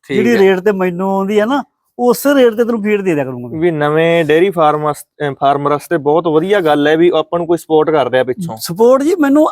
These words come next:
Speaker 2: ਅੱਪ ਕਰਨ ਦੇ ਵਿੱਚ ਬੰਦਾ ਜ਼ੋਰ ਲਾ ਰਿਹਾ ਹੈ ਵੀ
Speaker 1: ਠੀਕ
Speaker 2: ਬੰਦਾ
Speaker 1: ਹੈ
Speaker 2: ਵੀ
Speaker 1: ਜੀ।
Speaker 2: ਅੱਪ ਹੋ ਜੇ।
Speaker 1: ਠੀਕ ਹੈ ਜੀ।
Speaker 2: ਮਤਲਬ ਕਈ ਮੈਨੂੰ ਨਾ ਏਦਾਂ ਲੱਗਦਾ, ਲੱਗਦਾ ਵੀ ਸਾਰੇ ਬੰਦੇ ਨਾ ਬੰਦੇ ਨੂੰ ਆਪਦੀ ਨੌਲੇਜ ਦਿੰਦੇ ਨਹੀਂ।
Speaker 1: ਨਹੀਂ ਦਿੰਦੇ।
Speaker 2: ਹਾਂ, ਹਰ ਇੱਕ ਬੰਦਾ ਕਹਿੰਦਾ ਵੀ ਯਾਰ ਵੀ,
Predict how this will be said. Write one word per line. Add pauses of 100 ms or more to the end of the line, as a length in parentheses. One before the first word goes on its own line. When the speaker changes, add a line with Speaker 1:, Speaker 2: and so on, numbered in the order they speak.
(100)
Speaker 2:
ਅੱਪ
ਕਰਨ
ਦੇ
ਵਿੱਚ
ਬੰਦਾ
ਜ਼ੋਰ
ਲਾ
ਰਿਹਾ
ਹੈ
ਵੀ
Speaker 1:
ਠੀਕ
Speaker 2:
ਬੰਦਾ
Speaker 1:
ਹੈ
Speaker 2:
ਵੀ
Speaker 1:
ਜੀ।
Speaker 2:
ਅੱਪ
ਹੋ
ਜੇ। (300)
Speaker 1:
ਠੀਕ
ਹੈ
ਜੀ।
Speaker 2:
ਮਤਲਬ
ਕਈ
ਮੈਨੂੰ
ਨਾ
ਏਦਾਂ
ਲੱਗਦਾ,
ਲੱਗਦਾ
ਵੀ
ਸਾਰੇ
ਬੰਦੇ
ਨਾ (500)
ਬੰਦੇ
ਨੂੰ
ਆਪਦੀ
ਨੌਲੇਜ
ਦਿੰਦੇ
ਨਹੀਂ। (460)
Speaker 1:
ਨਹੀਂ
ਦਿੰਦੇ।
Speaker 2:
ਹਾਂ,
ਹਰ
ਇੱਕ
ਬੰਦਾ
ਕਹਿੰਦਾ
ਵੀ
ਯਾਰ
ਵੀ,